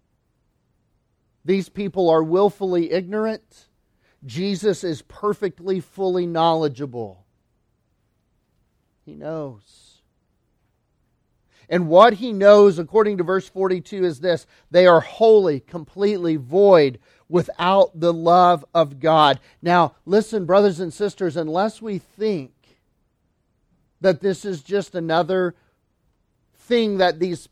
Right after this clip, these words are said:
people can hear and dismiss out of hand and move on with their life, it is not, because things for them are going from bad to worse. Go back to verse thirty-eight with me. Look what he says in verse thirty-eight.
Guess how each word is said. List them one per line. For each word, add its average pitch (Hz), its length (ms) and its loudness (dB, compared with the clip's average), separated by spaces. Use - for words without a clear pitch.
people 196 400 -6
can 165 220 -10
hear 196 380 -4
and 156 160 -4
dismiss 180 500 -8
out 156 200 -2
of 135 100 -14
hand 185 320 -8
and 156 160 -8
move 180 200 -4
on 190 280 0
with 165 160 -8
their 156 140 -4
life, 180 360 0
it 196 240 -2
is 160 260 -4
not, 160 440 0
because 175 340 -4
things 208 320 -6
for 180 180 -10
them 196 320 -4
are 170 200 0
going 180 340 -2
from 156 300 -8
bad 185 460 2
to 214 180 -6
worse. 180 360 2
Go 202 120 -2
back 214 200 0
to 214 80 -10
verse 165 240 -8
thirty-eight 160 540 -2
with 135 220 -10
me. 113 220 -20
Look 185 180 -2
what 196 160 4
he 175 100 -2
says 170 300 -4
in 160 100 -8
verse 151 220 -2
thirty-eight. 160 500 0